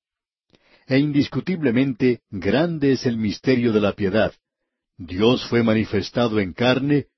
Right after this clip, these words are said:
justificado en el Espíritu, visto de los ángeles, predicado a los gentiles, creído en el mundo, recibido arriba en gloria. Y luego el capítulo cuatro comienza diciendo,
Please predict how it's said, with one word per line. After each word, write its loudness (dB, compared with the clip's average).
justificado 0
en 2
el 0
Espíritu, -2
visto 2
de 4
los -2
ángeles, 0
predicado 2
a 0
los -2
gentiles, -2
creído 2
en 4
el -2
mundo, 2
recibido 0
arriba 0
en -6
gloria. -10
Y 0
luego 2
el 0
capítulo 0
cuatro 0
comienza 0
diciendo, 0